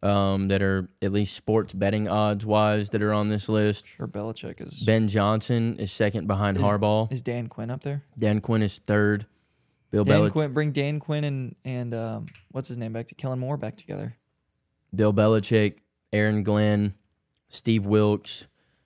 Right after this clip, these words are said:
Speaker 1: Bieniemy, Gift Smith,
Speaker 2: Bieniemy would g-, be a great hire for the Chargers.
Speaker 1: Patrick Graham,
Speaker 2: But I think that
Speaker 1: Lincoln
Speaker 2: Commanders.
Speaker 1: Riley, Mike Vrabel, and then Todd
Speaker 2: Lincoln
Speaker 1: Monken.
Speaker 2: Riley's not leaving. That's such a stupid. If anybody puts money on that, you're burning your wallet.
Speaker 1: Um,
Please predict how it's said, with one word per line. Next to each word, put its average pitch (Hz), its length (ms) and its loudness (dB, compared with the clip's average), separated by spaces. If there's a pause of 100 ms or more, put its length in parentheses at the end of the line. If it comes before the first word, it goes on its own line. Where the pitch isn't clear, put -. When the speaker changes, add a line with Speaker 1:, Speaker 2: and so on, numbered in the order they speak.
(160)
Speaker 1:
Bieniemy, 104 640 2 (500)
Gift 107 220 2
Smith, 104 440 2
Speaker 2:
Bieniemy 147 380 2
would 127 120 -4
g-, 135 60 -4
be 131 220 -4
a 123 60 -2
great 127 340 -4
hire 120 220 -4
for 120 100 -12
the 117 80 -8
Chargers. 117 460 -8
Speaker 1:
Patrick 110 360 2
Graham, 107 380 2
Speaker 2:
But 139 80 6
I 143 80 4
think 135 220 -6
that - 120 -4 (220)
Speaker 1:
Lincoln 110 380 2
Speaker 2:
Commanders. 104 80 2
Speaker 1:
Riley, 113 460 2 (1700)
Mike 104 220 0
Vrabel, 104 320 2
and 95 100 0
then 92 80 0
Todd 90 300 -4
Speaker 2:
Lincoln 185 220 -2
Speaker 1:
Monken. 113 60 -4
Speaker 2:
Riley's 104 260 -6
not - 180 -6
leaving. 87 240 -8
That's - 160 -6
such 151 180 -6
a - 80 -8 (120)
stupid. - 560 -10
If 127 80 -4
anybody 185 340 2
puts 165 180 -4
money 127 180 -2
on 120 100 -2
that, 117 120 -2
you're 113 100 -2
burning 117 340 -6
your 113 100 -8
wallet. - 360 -12 (600)
Speaker 1:
Um, 98 640 2